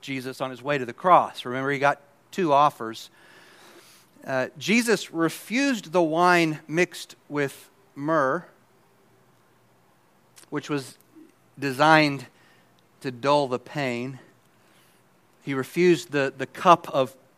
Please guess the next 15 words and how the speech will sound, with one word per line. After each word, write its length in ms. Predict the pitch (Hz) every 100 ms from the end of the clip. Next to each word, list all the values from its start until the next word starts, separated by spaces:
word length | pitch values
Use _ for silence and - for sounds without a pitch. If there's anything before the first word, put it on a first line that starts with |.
| _
painkiller 600 | - 185 180 - 151 151
because 420 | 151 - 165 143
he 160 | 156 151
was 160 | 139
fully 340 | - 185 180 165
resolved 580 | 151 135 165 160 151 -
to 60 |
drink 380 | 139 151 170 156
instead 580 | 135 - - 190 160 135
the 80 | 139
cup 380 | - 180 165 - - -
of 120 | 143 131
suffering 580 | - 196 202 185 143
that 180 | 135 117
God 500 | 143 160 156 127 120